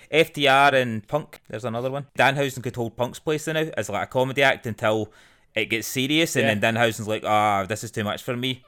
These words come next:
Speaker 1: Bring out Punk."
Speaker 2: Nice. Yeah. I was gonna say Matt, Matt Sydal and, um, Top Flight could be one as well.
Speaker 1: Team Taz. If
Speaker 2: Team
Speaker 1: you're gonna
Speaker 2: Taz.
Speaker 1: put Hook back in it.
Speaker 2: Yeah.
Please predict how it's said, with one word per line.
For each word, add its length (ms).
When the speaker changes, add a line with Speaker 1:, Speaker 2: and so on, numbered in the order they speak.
Speaker 1:
Bring 180
out 160
Punk." 300
Speaker 2:
Nice. 440
Yeah. 200
I 60
was 100
gonna 100
say 200
Matt, 340
Matt 180
Sydal 460
and, 100
um, 420
Top 220
Flight 320
could 80
be 80
one 140
as 100
well. 260
Speaker 1:
Team 220
Taz. 540
If 140
Speaker 2:
Team 180
Speaker 1:
you're 120
gonna 160
Speaker 2:
Taz. 80
Speaker 1:
put 80
Hook 180
back 220
in 100
it. 120
Speaker 2:
Yeah. 200